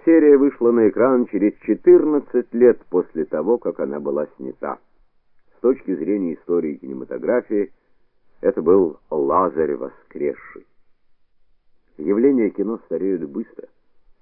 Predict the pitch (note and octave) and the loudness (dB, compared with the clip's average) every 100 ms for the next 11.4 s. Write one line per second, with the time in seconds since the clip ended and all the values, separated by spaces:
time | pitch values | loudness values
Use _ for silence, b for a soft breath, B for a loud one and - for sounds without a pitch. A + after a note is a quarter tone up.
0 | _ - C#3+ F3 C#3+ G2+ C#2 - A#1+ B1+ | _ 2 4 4 2 0 -4 -12 -18 -14
1 | B1+ G#2 G2 D2+ C#2+ D#2 F2 - - F2 | -6 -4 -4 -6 -6 -4 -4 -8 -10 -2
2 | G2+ A2 E2+ D#2 - _ - - b b | 0 0 -4 -14 -16 _ -20 -20 b b
3 | b b b A2+ A#2+ B2+ B2 - - B2+ | b b b 0 6 6 6 0 -4 0
4 | D#3 D3+ D3+ C#3+ C#3 B2+ - C#3+ D3+ D3+ | 2 2 2 0 0 -2 -4 2 4 6
5 | C#3 B2+ A#2 A2 G#2+ G#2+ G2 - F#2 F2+ | 4 4 2 0 2 2 0 -2 -2 -4
6 | _ - B2+ B2 - G#2 A2+ G#2 F#2+ F#2 | _ -4 0 0 0 -2 0 0 0 -2
7 | D2 D#2+ E2+ D2+ - b b C#3 D#3+ D#3+ | -4 -4 -4 -4 -6 b b 2 4 4
8 | G#2+ D#3+ D3 A#2+ C#3+ C3 B2 A2+ - G#2+ | 4 2 2 0 -2 -2 -4 -8 -4 -4
9 | A2 G2 F#2+ F#2+ E2+ - C#2 G#2+ A2 F#2+ | -2 -4 -4 -6 -6 -8 -6 -6 -6 -6
10 | F2+ G#2+ G#2 A2 G2 F#2 _ - E2+ _ | -6 -4 -4 -4 -8 -8 _ -12 -12 _
11 | - C#3+ G#2 - | 4 6 6 2